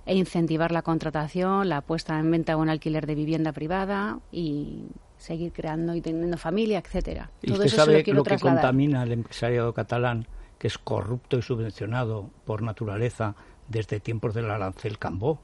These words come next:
Speaker 2: Consiguieron corromper a Cánovas del Castillo y era el noventa y ocho, ah, po-,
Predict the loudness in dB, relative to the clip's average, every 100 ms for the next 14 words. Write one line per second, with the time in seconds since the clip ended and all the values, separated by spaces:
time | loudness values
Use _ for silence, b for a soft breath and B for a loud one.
0 | -12 -6 -4 0 4 4 4 2 2 2
1 | 2 2 2 4 4 2 2 0 4 6
2 | 8 6 2 B 2 4 6 6 4 4
3 | 2 2 4 4 4 2 2 B B -4
4 | -4 -4 -8